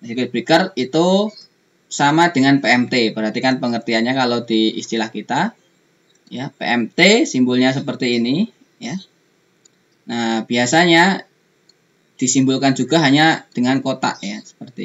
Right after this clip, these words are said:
ini. Nah, ini artinya adalah P M T. Nah, kalau dia kotaknya itu adalah hitam, ya.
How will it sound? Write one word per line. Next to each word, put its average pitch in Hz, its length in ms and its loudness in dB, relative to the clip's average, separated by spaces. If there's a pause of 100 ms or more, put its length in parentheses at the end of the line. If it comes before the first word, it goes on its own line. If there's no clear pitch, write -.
ini. 202 160 -12 (1040)
Nah, 110 240 -6
ini 113 240 0
artinya 131 560 -2
adalah 120 320 -4 (480)
P 123 160 -10
M 101 240 -10
T. - 240 -12 (480)
Nah, - 80 -20 (800)
kalau 170 560 8
dia 180 240 4
kotaknya 147 1040 0
itu 135 400 -2
adalah 117 560 -2
hitam, 143 640 0 (960)
ya. 131 240 -10